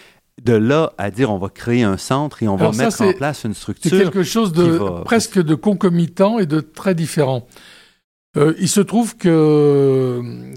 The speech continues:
Speaker 2: quand je suis revenu, euh, donc en France, mais tout en continuant à venir régulièrement au Québec, j'ai pris conscience que c'était très important, euh, pour, euh, la région Rhône-Alpes. Il faut voir qu'en quatre-vingt-quatre, les régions se,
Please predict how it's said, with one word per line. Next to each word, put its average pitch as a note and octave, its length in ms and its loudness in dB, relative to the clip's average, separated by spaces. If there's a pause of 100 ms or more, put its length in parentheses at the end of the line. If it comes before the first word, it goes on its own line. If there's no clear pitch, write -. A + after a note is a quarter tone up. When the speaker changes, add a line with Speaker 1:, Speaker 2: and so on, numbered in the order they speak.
(120)
Speaker 2:
quand G#3 120 4
je F3+ 120 4
suis F3 200 -2
revenu, C#3+ 600 0
euh, A2 460 -6
donc A2 240 -10
en C3+ 80 -4
France, - 460 -4 (300)
mais B2 60 -20 (220)
tout E3+ 80 2
en C#3+ 200 -2
continuant C3+ 540 -2
à B2 40 -4
venir B2 320 -2
régulièrement A#2+ 720 -4
au A#2 60 -4
Québec, E3+ 460 0 (880)
j'ai F3+ 560 4
pris F3 220 -6
conscience G#3 500 0
que E3 420 2
c'était - 540 -4
très G3 260 0
important, F#3 680 0
euh, C#3 160 2
pour, D#3+ 580 -2
euh, C3+ 200 0 (560)
la D3 120 2
région C#3+ 320 0
Rhône-Alpes. E3 360 2
Il E3 80 -6
faut D#3+ 100 -6
voir F3+ 140 2
qu'en E3 120 -4
quatre-vingt-quatre, E3 600 -2
les D#3 140 0
régions D#3 340 0
se, - 140 -2